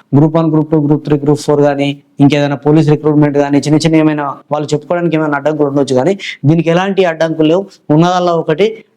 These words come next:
డిఎస్సికి ముందు టెట్ పెట్టడం అనేది, ఆ టెట్ పెట్టారు, already రాస్తున్నారు. ముప్పై వరకు డె-, టెట్ అయిపోతుంది.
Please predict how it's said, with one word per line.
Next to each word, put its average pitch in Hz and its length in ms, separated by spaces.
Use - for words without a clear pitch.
డిఎస్సికి 175 420
ముందు 170 220
టెట్ 151 260
పెట్టడం 139 340
అనేది, 135 360
ఆ 151 80
టెట్ 151 260
పెట్టారు, 160 400
already 147 440
రాస్తున్నారు. 156 440
ముప్పై 151 240
వరకు 143 240
డె-, 131 480
టెట్ 151 180
అయిపోతుంది. 151 560